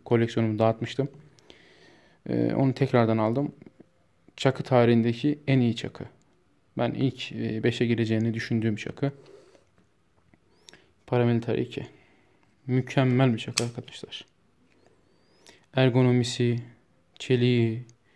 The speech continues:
kilit mekanizması. Yani mükemmel bir çakı. Oversize yani büyük, e, hol olması, delik olması. Açılışta rahat bir şekilde açmanızı,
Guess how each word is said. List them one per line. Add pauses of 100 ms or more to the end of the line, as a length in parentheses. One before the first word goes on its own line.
(460)
kilit
mekanizması. (1300)
Yani (120)
mükemmel
bir
çakı. (540)
Oversize
yani
büyük,
e, (100)
hol
olması,
delik
olması. (560)
Açılışta (300)
rahat
bir
şekilde
açmanızı,